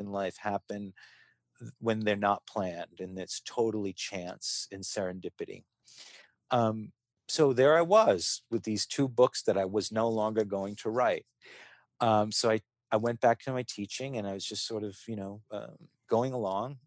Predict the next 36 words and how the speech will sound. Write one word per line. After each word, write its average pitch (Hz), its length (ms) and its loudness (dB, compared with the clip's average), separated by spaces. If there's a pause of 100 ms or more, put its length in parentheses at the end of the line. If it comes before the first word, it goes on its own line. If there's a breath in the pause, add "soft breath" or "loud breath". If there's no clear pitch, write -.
uh, 113 320 -10
happily 113 460 -2
as 104 120 -6
an 107 60 -8
academic, 101 560 -6
and 123 80 -2
I 123 80 0
got 127 200 4
an 131 100 -4
invitation. 127 720 -2
I 113 60 0
had 127 240 -4
been 139 120 -4
writing 156 300 2
some 127 260 -4
reviews 113 460 -4
and 101 80 -6
essays, 160 500 -4 (380 loud breath)
so - 160 6
I 147 40 8
got 160 120 6
an 165 140 2
invitation 147 600 0
from 120 220 -4
a, 110 240 -4
an 117 160 -6
editor 139 420 2
saying, 117 380 -4
you 139 80 -2
know, 131 100 -2
"I, 123 200 -4 (100)
I, 123 200 -4 (100)
I 123 180 -2
like 151 300 2
your 139 100 0
work. 120 380 -2